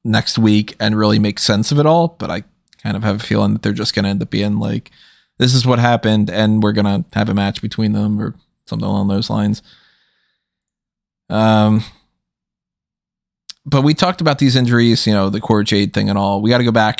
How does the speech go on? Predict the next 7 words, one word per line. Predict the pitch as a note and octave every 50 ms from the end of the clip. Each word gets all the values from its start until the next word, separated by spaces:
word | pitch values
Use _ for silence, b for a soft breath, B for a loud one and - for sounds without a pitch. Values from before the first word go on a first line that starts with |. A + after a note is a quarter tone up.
| -
to | - - G#2+ G#2 G#2 G#2 G2+
Monday | G#2 A2 A2+ A2+ A2
Night | G#2 G2+ G2 -
Raw | E2+ F#2 F#2 F2 - - A#2+ - _ _ _ _ _ _ _ _ _ _ _ _ _ _ _ _ -
and | G#2+ G#2
talk | - A2+ G#2 - -
about | G#2 - F#2+ F#2+ F#2+ F#2+ F#2 -